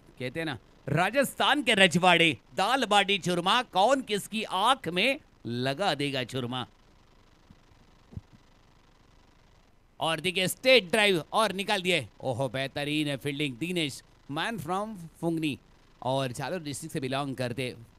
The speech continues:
और Fungni की बात करो तो मोहब्बत नगर के थोड़ा आगे निकल जा, मोहब्बत नगर के आजू बाजू Fungni गांव है और उसके बाजू में Noon, हाँ, और थोड़ा आगे जाएंगे मोहब्बत नगर से, फिर राम सिंह,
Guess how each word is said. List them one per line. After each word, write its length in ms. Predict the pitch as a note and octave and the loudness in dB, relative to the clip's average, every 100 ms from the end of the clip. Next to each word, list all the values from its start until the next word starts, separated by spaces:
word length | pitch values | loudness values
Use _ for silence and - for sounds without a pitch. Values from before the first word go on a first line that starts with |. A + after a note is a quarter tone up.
| _ _ - | _ _ -6
और 280 | B2+ C3 C3 | -4 -4 -4
Fungni 360 | - F#3+ A3+ | -8 -8 -8
की 120 | F3+ | -6
बात 280 | D#3 D3+ E3+ | -4 -4 -4
करो 180 | F3 E3 | -6 -6
तो 100 | E3 | -6
मोहब्बत 500 | C#3 C3+ D3+ E3 C3+ | -6 -6 -6 -6 -6
नगर 260 | D3 D#3 D3 | -6 -6 -6
के 140 | D3+ | -6
थोड़ा 360 | C#3 D3 C#3 C#3+ - | -6 -4 -4 -4 -6
आगे 220 | D3 D#3 | -8 -6
निकल 240 | D3 D3 | -6 -8
जा, 140 | D3 C#3 | -8 -6
मोहब्बत 360 | C3+ D3+ E3 C#3+ | -6 -6 -8 -8
नगर 200 | D3+ D3+ | -8 -8
के 100 | D3+ | -6
आजू 240 | C3+ B2+ | -6 -4
बाजू 220 | D3+ C#3 D3 | -4 -6 -6
Fungni 340 | B2 C3 D3+ | -8 -8 -8
गांव 300 | B2 C3+ C3+ | -6 -6 -6
है 120 | C#3 - _ - | -8 -12 _ -2
और 240 | E3 D#3 | 0 0
उसके 260 | E3+ - A#3+ | -4 -4 -2
बाजू 300 | E3 D#3 D#3+ | -2 -4 -4
में 100 | D#3 | -6
Noon, 420 | C3+ D3+ C3+ G2 - - - - - - - - - - - | -4 -4 -4 -10 -18 -20 -20 -20 -20 -20 -20 -20 -20 -20 -8
हाँ, 220 | C#3+ G2+ - _ - - - | -6 -6 -10 _ -20 -18 -6
और 440 | A#2+ A#2+ A#2+ B2+ A#2+ | -2 0 -2 -4 -4
थोड़ा 200 | E3+ F3+ | -4 -4
आगे 180 | C#3+ D3 | -4 -4
जाएंगे 300 | C#3 C#3 C#3+ | -6 -6 -6
मोहब्बत 400 | A#2 B2 C#3+ - | -6 -6 -8 -6
नगर 180 | C3 C3 | -8 -6
से, 120 | C#3 | -8
फिर 180 | B2 B2+ | -6 -6
राम 260 | A#2 C3 | -4 -6
सिंह, 300 | C#3 C3 C3+ | -8 -8 -8